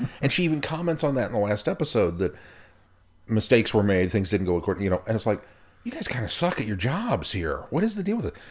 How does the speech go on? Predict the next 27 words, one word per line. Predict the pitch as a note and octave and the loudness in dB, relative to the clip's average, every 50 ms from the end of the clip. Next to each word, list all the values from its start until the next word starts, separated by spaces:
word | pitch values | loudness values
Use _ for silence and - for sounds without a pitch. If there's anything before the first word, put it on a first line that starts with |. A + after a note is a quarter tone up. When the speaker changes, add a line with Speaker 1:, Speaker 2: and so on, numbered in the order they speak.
| - - - - - - _ _ _ - - | -20 -20 -20 -20 -20 -20 _ _ _ -12 -4
Speaker 2:
Why | F#2 G2 F#2 G2 A#2 C#3+ F3 | 0 2 4 6 6 6 6
they | F3 F3+ F3+ | 6 4 6
had | F3 F3 E3+ E3 | 6 4 4 2
to | E3 | 0
set | - - D#3 D#3+ - | 0 0 0 0 0
these | E3+ E3+ E3 | -2 -4 -2
two | - - E3+ | -2 -2 0
against | E3+ E3+ E3 E3 - E3+ | 0 0 -2 -2 -4 -6
each | D#3+ - | -4 -4
other, | E3 E3+ E3 - - | -4 -4 -6 -6 -6
I | G2+ | -4
don't | F2 G2 F#2 | -2 -2 0
know. | F2+ E2 - - - _ _ _ _ - - _ - - _ | -2 -2 -4 -8 -14 _ _ _ _ -20 -20 _ -20 -4 _
I | - G#2+ | 2 4
don't | G#2+ G#2+ F#2+ | 4 4 4
think | - A2 G2 | 2 0 4
that's | G2 G2+ G#2 - | 4 2 2 2
clearly | - - - G2+ F#2 F2+ F2+ E2 | -2 0 2 4 4 4 2 2
developed | D#2+ E2 E2+ E2 E2 - | 2 2 2 2 2 2
either. | G#2 F#2 D#2+ | 2 2 0
It's | D#2+ - | 0 -2
another | F#2 F2 F#2+ G2+ A2 A2+ | 0 2 4 6 6 6
Speaker 1:
Okay. | G2+ | 6
Speaker 2:
episode | F#2 - - - G2 E2+ | 4 2 2 0 0 0
that | - - | 0 -2
Speaker 1:
Well, | - | -4
Speaker 2:
stumbles | - - - F#3+ F#3 - | 2 6 8 8 8 10